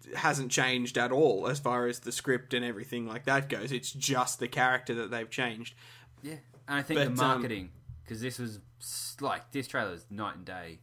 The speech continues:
Speaker 2: different. Like, it was
Speaker 1: Yeah.
Speaker 2: more fun. The other
Speaker 1: Yeah.
Speaker 2: one was just poor, poor choice.
Speaker 1: Mm,
Speaker 2: Whoever, whoever's
Speaker 1: yeah.
Speaker 2: decision that was, kinda, they, yeah, not the best decision in the end.
Speaker 1: Well, and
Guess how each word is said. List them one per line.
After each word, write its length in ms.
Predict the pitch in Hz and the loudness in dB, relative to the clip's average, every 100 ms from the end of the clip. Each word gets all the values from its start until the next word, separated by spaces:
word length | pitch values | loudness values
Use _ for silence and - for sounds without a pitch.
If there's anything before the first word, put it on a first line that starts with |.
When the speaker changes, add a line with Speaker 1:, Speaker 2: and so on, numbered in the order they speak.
| - | -12
Speaker 2:
different. 400 | 104 - 87 85 - - - - - _ _ | -12 -12 -14 -16 -20 -20 -20 -20 -20 _ _
Like, 160 | - - | -16 -8
it 60 | 220 | 2
was 100 | 285 | 4
Speaker 1:
Yeah. 220 | 311 302 | 4 4
Speaker 2:
more 80 | 285 | 2
fun. 440 | - 127 127 123 - - - - - - | 2 4 4 0 -6 -12 -16 -20 -20 -10
The 80 | 117 | 0
other 100 | 123 | 4
Speaker 1:
Yeah. 120 | 135 | 4
Speaker 2:
one 100 | 113 | 2
was 140 | 104 | -6
just 180 | 98 - - - | -10 -16 -18 -18
poor, 260 | - 98 87 - | -12 -10 -10 -12
poor 180 | - 104 | -8 -8
choice. 480 | - 85 71 - - - - - - - - - | -6 -10 -12 -16 -20 -20 -20 -20 -20 -20 -20 -8
Speaker 1:
Mm, 320 | 151 143 127 123 | -2 0 0 -2
Speaker 2:
Whoever, 280 | 107 101 | -2 -4
whoever's 260 | 101 120 127 | -4 -2 -2
Speaker 1:
yeah. 180 | 120 113 | -2 -4
Speaker 2:
decision 220 | 107 98 | -6 -8
that 160 | 107 80 | -8 -6
was, 300 | 98 95 - | -6 -8 -12
kinda, 500 | - 98 87 85 82 - - | -10 -8 -8 -10 -12 -20 -16
they, 200 | 92 95 87 - | -12 -10 -12 -18
yeah, 240 | 78 80 76 - - 85 | -16 -14 -16 -20 -20 -16
not 160 | 82 - | -16 -16
the 80 | - | -16
best 300 | 82 82 - - - | -16 -16 -20 -20 -20
decision 400 | 90 90 80 87 | -18 -16 -16 -16
in 120 | 78 | -16
the 100 | 73 | -16
end. 220 | 71 73 - - - - | -16 -18 -20 -20 -20 -2
Speaker 1:
Well, 320 | 170 175 - - | 4 4 4 -2
and 380 | 165 165 160 | 0 2 0